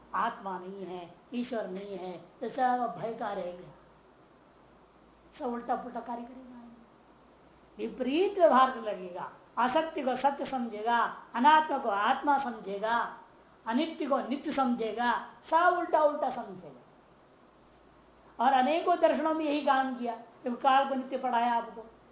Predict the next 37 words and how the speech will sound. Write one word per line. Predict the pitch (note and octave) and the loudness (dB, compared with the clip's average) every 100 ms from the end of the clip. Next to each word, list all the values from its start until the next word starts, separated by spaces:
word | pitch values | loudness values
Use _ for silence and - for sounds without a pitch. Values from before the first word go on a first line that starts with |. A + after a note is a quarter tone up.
| - | -20
दिशा | G3 - C4 | -10 2 2
को | F#3 | 4
नित्य | - C4+ | -4 -6
पढ़ाते | - A3+ A3+ - | -4 0 0 -2
हैं, | A3+ - - - | -10 -16 -20 -8
परमाणुओं | - G#3+ B3 C4 C4+ | -2 0 2 0 0
को | B3+ | -4
नित्य | B3+ B3+ | -6 -8
पढ़ा | B3+ A3 | -4 -2
देते | A#3+ A#3 B3 | -2 -6 -10
हैं | A#3 | -10
आपको, | A#3 B3 - - - | -12 -14 -18 -16 -14
कितनों | B3+ D4+ D4+ | -4 -2 -2
को | |
नित्य | C#4 B3 - | -4 -6 -8
बनाया | G#3+ F3 | -8 -8
उन्होंने, | E3+ E3 D#3+ - - - - - G#3+ | -10 -12 -14 -18 -20 -20 -20 -18 -12
नहीं | G#3 | -10
आए | F#3+ E3+ | -10 -10
कौन? | - - - - - _ - | -14 -20 -20 -20 -20 _ -6
अनित्यों | A#3 D4 - D4 C#4+ | -2 -2 0 0 0
को | C4+ | 0
नित्य | C#4 - | -2 -2
करके | C4 C4 | -4 -2
पढ़ा | - B3+ | 2 2
दिया | C4 D4+ | 2 -2
कि | |
नहीं? | F#4 G4 E4 B3 - - _ - - | -6 -8 -10 -14 -20 -20 _ -20 -8
सब | D4 | -6
विपरीत | C4+ B3+ B3 | -6 -6 -8
व्यवहार | A#3+ G3+ G3 | -6 -6 -8
कर | F#3 | -10
रहा | D#3+ C#3+ | -16 -18
है। | B2 - _ _ _ - - _ - - _ _ _ _ _ - _ - - - - _ - - - - _ - - - - | -20 -20 _ _ _ -20 -20 _ -20 -20 _ _ _ _ _ -20 _ -20 -20 -20 -20 _ -20 -20 -20 -20 _ -20 -20 -20 -16
यही | G#3 C4 D#4+ | -2 0 2
होता | F4 D#4 D#4 D4 | 4 4 8 6
है | G#3+ F#3 | 6 -2